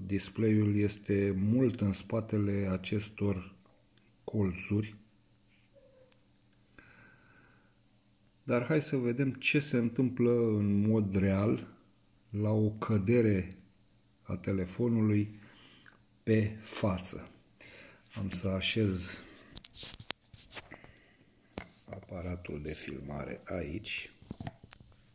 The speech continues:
și hai să vedem acum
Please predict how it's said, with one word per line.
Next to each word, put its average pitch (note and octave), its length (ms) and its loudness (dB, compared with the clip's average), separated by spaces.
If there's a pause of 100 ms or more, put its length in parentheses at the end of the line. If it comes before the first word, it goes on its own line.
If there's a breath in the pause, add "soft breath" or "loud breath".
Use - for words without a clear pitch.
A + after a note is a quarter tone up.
(1800 loud breath)
și - 240 -10
hai C#3+ 200 -2
să - 140 -6
vedem A2 360 0
acum F#2 420 -4